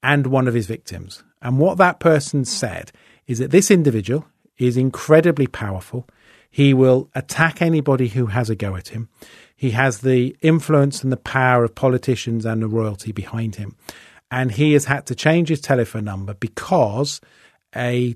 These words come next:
child that he's been abusing, a young rent boy is the fr-, phrase that they used to use in those days, but basically a child who he had been sexually abusing, uh, was trying to blackmail him,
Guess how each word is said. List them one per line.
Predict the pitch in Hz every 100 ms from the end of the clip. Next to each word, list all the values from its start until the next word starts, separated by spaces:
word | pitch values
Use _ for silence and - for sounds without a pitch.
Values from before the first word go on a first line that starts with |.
| -
child | - 143 135 131 123 -
that | 127 98
he's | - 135
been | 123 123 113
abusing, | 107 175 151 101 107 123 -
a | 117
young | 113 107 110
rent | 131 139
boy | - 123 131
is | 113
the | 107
fr-, | - 113 110 -
phrase | - 123 110 107
that | -
they | 104
used | 107 104 -
to | 110
use | 113 107
in | 104
those | 101 95
days, | - 90 92
but | 98 107 98
basically | 113 101 107 95
a |
child | 92 - 110 95 92 _ _
who | 120
he | 104 113
had | 104 101 -
been | 101 95 - -
sexually | - - - 101
abusing, | 131 143 139 135 127 - - -
uh, | - 135
was | 151 131 127 123
trying | - 131 123
to | 107
blackmail | 127 123 117 104 95
him, | 101 92